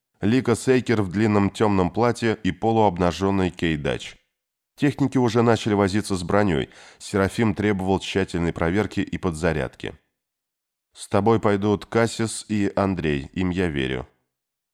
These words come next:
«Железо на железо? А разве есть выход?» «Еще дам пару шестерок.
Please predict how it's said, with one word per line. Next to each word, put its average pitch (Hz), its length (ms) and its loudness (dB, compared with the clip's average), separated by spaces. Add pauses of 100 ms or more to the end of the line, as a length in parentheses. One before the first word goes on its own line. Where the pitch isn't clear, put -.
«Железо 76 580 -4
на 80 120 0
железо? 82 600 -4 (440)
А 101 120 2
разве 92 360 0
есть 95 300 -2
выход?» 120 460 -6 (440)
«Еще 160 460 0
дам 147 300 4
пару 135 280 4
шестерок. 69 720 -4